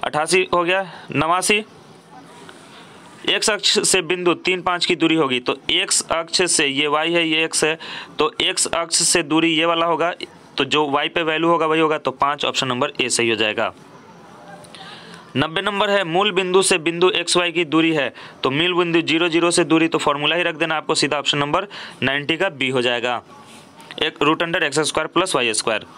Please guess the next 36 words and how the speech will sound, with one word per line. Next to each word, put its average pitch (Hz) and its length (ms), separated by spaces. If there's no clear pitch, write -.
इक्यानवे 160 480
नंबर 196 300
है, 180 200
एक 185 200
हज़ार 202 140
चक्कर 196 280
लगाने 180 320
में 180 80
एक 175 100
पहिया 175 220
अट्ठासी 165 360
किलोमीटर 170 380
तय 165 220
करता 160 280
है, 160 100
तो 156 120
पहिए 151 320
का 156 100
व्यास 143 300
बताना 143 340
है 147 100
आपको। 143 320
तो 143 60
ये 143 80
पहले 156 240
एक 170 160
चक्कर 175 240
निकालते 160 420
तो 156 100
वो 156 80
परिधि 147 380
निकलेगा, 160 380
फिर 156 180
वहाँ 147 180
से 156 140
आप 165 140